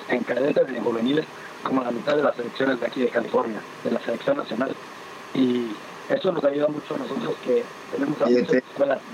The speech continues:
Speaker 1: buenas a menos de una hora. Entonces, pues, cuando hacemos los eventos, los morros ahí se dan, hasta con la cubeta de agua y, pues, todos ayudan a crecer.
Speaker 2: Sí,
Speaker 1: Sin
Speaker 2: está chido.
Speaker 1: embargo, hay muchos lugares en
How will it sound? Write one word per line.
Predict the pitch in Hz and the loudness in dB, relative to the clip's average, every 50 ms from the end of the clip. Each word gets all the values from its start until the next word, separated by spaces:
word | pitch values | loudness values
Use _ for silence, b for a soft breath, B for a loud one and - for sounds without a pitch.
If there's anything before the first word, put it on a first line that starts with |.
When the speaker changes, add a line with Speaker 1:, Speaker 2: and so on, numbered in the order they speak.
| 117 117 | -4 0
Speaker 1:
buenas | 135 147 160 170 190 196 - - - - - - - - - - - - | 0 0 2 2 2 0 -2 -6 -12 -16 -16 -16 -16 -16 -16 -14 -8 -4
a | - - | -2 0
menos | 131 139 151 160 160 - 127 | 0 0 0 0 -2 0 0
de | 143 | 0
una | 135 127 120 123 | 0 0 2 0
hora. | 131 120 - - - - - - - - - - - | 0 0 -2 -6 -10 -16 -16 -16 -16 -16 -16 -12 -10
Entonces, | - 113 110 - 131 127 120 110 - | -8 -8 -8 -6 -6 -4 -6 -6 -6
pues, | - - | -8 -4
cuando | - - 117 117 | 0 0 2 2
hacemos | 113 - 127 147 139 127 | 2 0 0 0 0 0
los | 120 110 | 0 2
eventos, | 110 113 131 139 123 170 - 120 | 2 2 2 2 2 0 -2 -2
los | 113 117 107 | -4 -4 0
morros | 110 117 127 127 117 | 0 2 2 2 0
ahí | 113 113 113 - | -2 -4 -6 -2
se | - 113 110 | 0 0 2
dan, | 107 113 120 113 107 107 - - - - - - - - - - - - - - - - - | 2 0 -2 -4 -8 -10 -14 -14 -16 -16 -16 -16 -16 -16 -16 -16 -16 -16 -16 -12 -6 -4 -4
hasta | - - - - | -2 -2 -2 -2
con | - - 120 | 0 0 0
la | 117 113 | 0 0
cubeta | - - 127 135 131 - - - | 0 2 4 4 4 2 2 2
de | 139 139 | 2 2
agua | 143 147 143 139 143 135 123 | 2 2 0 0 0 0 0
y, | 110 - - 104 - - - | -2 -4 -8 -8 -8 -10 -12
pues, | - - - - | -12 -12 -6 0
todos | - 143 131 - 117 | 0 2 2 2 0
ayudan | 113 117 117 117 107 | -2 0 0 0 0
a | 104 104 | -2 -6
crecer. | - - 107 - - 147 - - - - - - - - - - - - - - - - - - - - - - | -8 -10 -8 -2 0 0 0 0 -2 -16 -18 -18 -16 -16 -16 -16 -16 -16 -16 -16 -16 -16 -16 -16 -16 -16 -4 2
Speaker 2:
Sí, | - 196 | 4 4
Speaker 1:
Sin | 170 139 190 | 4 4 2
Speaker 2:
está | 160 - | 2 2
chido. | 139 143 143 | 2 0 2
Speaker 1:
embargo, | 143 139 135 131 120 113 - - - - - - | 2 4 4 4 2 0 -4 -8 -14 -16 -10 -4
hay | - - - | -2 0 0
muchos | - 147 - - 156 135 | 0 0 2 0 0 0
lugares | 123 120 127 131 135 - | 0 -2 -2 -2 -2 -4
en | 127 | -6